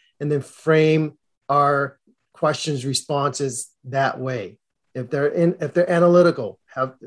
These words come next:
have come with a, a, a, a technical, logical side. Um, if they're emotional, come from an emotional, uh, side of the, of it as well. And I like how you,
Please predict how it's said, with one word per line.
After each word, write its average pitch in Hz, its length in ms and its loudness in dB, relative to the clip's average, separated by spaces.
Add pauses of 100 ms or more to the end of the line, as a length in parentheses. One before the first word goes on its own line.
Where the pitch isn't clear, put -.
(160)
have 131 180 -16
come 160 240 -2
with 151 200 0
a, 147 720 -2
a, 139 40 -8
a, 131 240 -6 (280)
a 135 80 -6
technical, 156 400 -2
logical 143 400 -2
side. 101 380 -4 (420)
Um, 135 320 0
if 139 140 -12
they're 151 120 2
emotional, 151 540 4
come 143 200 -6
from 143 200 -4
an 143 80 -2
emotional, 139 600 -4
uh, 131 160 -6
side 131 360 -2
of 120 100 -12
the, 123 120 -12
of 135 360 -10
it 135 140 -6
as 117 160 -8
well. 135 340 2
And 135 220 -8
I 147 120 -4
like 160 360 0
how 147 140 2
you, 139 440 -4